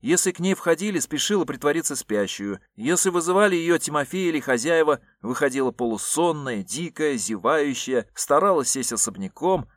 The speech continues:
выбирала угол потемнее, молчала, как рыба. Была людям тяжела и себе неприятна. «У Тимофеева хозяйка в голове, не все дома!»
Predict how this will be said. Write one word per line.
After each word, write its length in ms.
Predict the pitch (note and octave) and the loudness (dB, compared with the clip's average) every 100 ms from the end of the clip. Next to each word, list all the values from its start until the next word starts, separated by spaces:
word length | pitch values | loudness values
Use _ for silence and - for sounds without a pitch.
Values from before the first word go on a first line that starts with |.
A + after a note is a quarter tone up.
| _ | _
выбирала 580 | G#2 C#3 D3 C#3+ C#3+ B2+ | -2 0 4 6 6 4
угол 300 | B2 B2 A#2 | -2 -4 -2
потемнее, 760 | A2 G#2+ G2+ F2+ C3+ F3+ D#3 C3+ | -4 -8 -8 -6 -2 0 0 -2
молчала, 680 | F#2+ G2+ - - F3+ E3+ D#3 | -4 -4 -2 4 6 6 4
как 260 | D#3 - | 0 -4
рыба. 440 | G#2+ C3 C#3+ B2 A2+ _ _ _ - | -6 -6 -4 -6 -8 _ _ _ -10
Была 380 | - C3+ D#3 | 0 4 4
людям 420 | A#2+ B2+ F#3 D#3 C3+ | 4 2 -2 -4 -6
тяжела 540 | C#3+ C3 C3+ C3+ A#2+ _ _ _ | -8 -6 -4 -4 -4 _ _ _
и 100 | A2 | -10
себе 400 | - F#2+ G2+ C3+ | -8 -8 -8 -8
неприятна. 680 | - F2 E2 E2+ D#2 - - | -10 -10 -10 -8 -10 -14 -6
«У 120 | D3+ | -4
Тимофеева 640 | - G#3 A3 A#3 A#3+ A3+ | 0 2 2 2 2 2
хозяйка 480 | A3 A3 G3+ A3+ G#3+ | 4 4 6 6 4
в 40 | |
голове, 420 | G3 A#3 A3 F#3 G3+ | 4 6 6 4 2
не 80 | |
все 200 | F#3 A3 G3+ | 4 4 8
дома!» 380 | G3 D#3 G2+ | 10 8 4